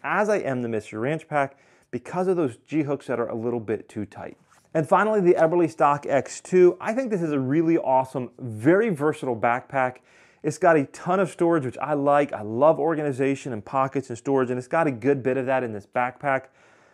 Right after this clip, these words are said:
For me, it was a little bit of a bummer that it does not fit my camera arm with the, uh, head in one of these bat wings. But overall, you've got a ton of storage, you've got a ton of molle for a great versatile backpack, and you can set it up how you want.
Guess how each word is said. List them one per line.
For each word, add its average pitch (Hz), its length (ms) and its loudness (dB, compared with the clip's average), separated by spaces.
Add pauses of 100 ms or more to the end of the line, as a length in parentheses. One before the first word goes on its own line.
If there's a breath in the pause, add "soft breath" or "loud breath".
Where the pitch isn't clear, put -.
(220 soft breath)
For 156 140 0
me, 170 360 4
it 147 80 0
was 127 100 0
a 127 80 2
little 135 220 0
bit 151 80 2
of 123 80 0
a 120 60 2
bummer 127 360 0
that 117 140 0
it 107 160 -8
does 131 240 4
not 151 260 -6
fit 139 160 -4
my 104 160 -12
camera 127 340 -8
arm 113 400 -8
with 123 360 -4
the, 110 440 -8 (140)
uh, 95 200 -8
head 127 420 2 (420 soft breath)
in 139 180 -2
one 139 140 0
of 117 40 0
these 107 140 -2
bat 107 300 2
wings. 127 340 -4 (280 loud breath)
But 131 100 2
overall, 170 300 6
you've 143 140 2
got 131 140 6
a 110 60 2
ton 208 320 -2
of 196 80 0
storage, 160 420 2
you've 120 100 -4
got 113 160 2
a 101 60 -4
ton 170 300 -2
of 180 140 4
molle 147 420 6 (320 soft breath)
for 143 200 0
a 123 40 2
great 127 560 0
versatile 135 460 -2
backpack, 127 540 -4
and 110 120 -8
you 123 60 -6
can 120 140 -12
set 120 180 -8
it - 20 -6
up 113 140 -4
how 107 160 -8
you 101 180 -8
want. 101 400 -6